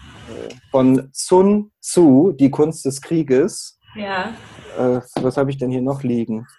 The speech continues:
Speaker 1: Ja, hier so die Klassiker, äh, Sorge dich nicht, lebe von der
Speaker 2: Ja, das
Speaker 1: Kani-,
Speaker 2: kenn ich wieder.
Speaker 1: also
Speaker 2: Die anderen ist, ist sehr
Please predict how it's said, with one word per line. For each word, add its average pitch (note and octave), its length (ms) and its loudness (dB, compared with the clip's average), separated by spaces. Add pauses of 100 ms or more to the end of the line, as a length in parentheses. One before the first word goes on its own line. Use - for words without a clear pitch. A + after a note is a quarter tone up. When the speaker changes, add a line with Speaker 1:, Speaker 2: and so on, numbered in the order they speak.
(680)
Speaker 1:
Ja, B2+ 120 2
hier B2+ 240 2
so C3 100 0
die B2 160 0
Klassiker, C#3 840 -2 (220)
äh, A2 40 -6
Sorge B2+ 420 0
dich B2 260 -6
nicht, B2 340 -8
lebe C#3 720 -2
von A2+ 240 -8
der A2+ 120 0
Speaker 2:
Ja, A2+ 60 4
das - 60 0
Speaker 1:
Kani-, B2 200 2
Speaker 2:
kenn - 160 -4
ich F3 80 -20
wieder. G3+ 140 -2
Speaker 1:
also F#3 120 2
Speaker 2:
Die - 140 -10
anderen D#4 260 -2
ist, - 300 -8
ist G#3+ 480 -6
sehr D4 160 -2